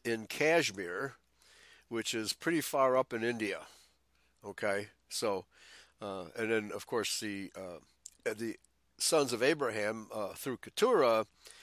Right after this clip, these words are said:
migrated back there. So that whole area, India, North Turkey, uh, southern Turkey, eastern Turkey, all those places, uh, Iran,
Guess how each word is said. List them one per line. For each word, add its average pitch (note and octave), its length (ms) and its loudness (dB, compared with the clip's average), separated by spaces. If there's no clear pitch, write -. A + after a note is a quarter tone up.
migrated C3+ 600 4
back E3 340 8
there. A2 420 0
So C3 460 4
that B2+ 300 4
whole F3 340 4
area, C3 400 6
India, D3 800 4
North C3+ 360 0
Turkey, C3 720 -2
uh, G2+ 240 0
southern C3 380 0
Turkey, B2+ 320 -4
eastern B2 460 -6
Turkey, A#2 440 -6
all B2+ 200 4
those C3 260 0
places, A#2+ 760 0
uh, A2 180 2
Iran, B2+ 580 8